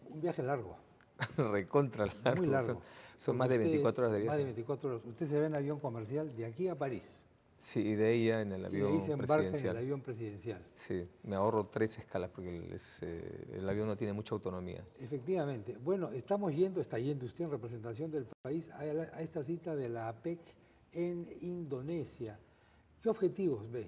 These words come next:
Speaker 1: de este viaje?
Speaker 2: Primero, eh, mantener la participación activa del Perú en estos foros tan importantes. Hoy día el foro apec, eh, engloba las economías más importantes del planeta y el Perú es parte de esta, de este foro en el cual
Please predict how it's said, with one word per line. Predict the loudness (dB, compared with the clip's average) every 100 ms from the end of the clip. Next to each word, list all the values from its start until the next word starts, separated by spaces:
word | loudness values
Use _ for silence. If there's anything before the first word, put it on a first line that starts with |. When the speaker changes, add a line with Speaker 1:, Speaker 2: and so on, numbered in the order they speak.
| -10
Speaker 1:
de | -12
este | -8 -8
viaje? | -8 -14 -20 -20 -20 -20 -10
Speaker 2:
Primero, | -2 2 4 4
eh, | 4 6 6 4
mantener | 2 0 2 2
la | 2
participación | -2 -4 -4 -4 -4 -4
activa | -2 0
del | 0 0
Perú | 0 0 -4
en | -8
estos | -8 -6
foros | -2 -2
tan | -2 -4
importantes. | 0 0 0 -2 -2 -4 -2
Hoy | 2
día | 4 2 0 -6 -20 -20 -16 -8
el | -4
foro | 4 6
apec, | 6 6 2 0 -10 -4
eh, | -2 0
engloba | 0 2 6 6
las | 4 0
economías | -4 -2 -2 -2
más | -2 -4 -6
importantes | -4 -4 -2 -2 -2
del | -2
planeta | 0 0 0 0
y |
el | -2
Perú | -2 -2
es | -4
parte | -2 -2 0 0
de |
esta, | 0 0 0 0 -8 -16 -20 -8 -4
de |
este | -2 -2
foro | 0 2 2 0 -8 -20 -14
en | -4 -2
el | 0
cual | 6 4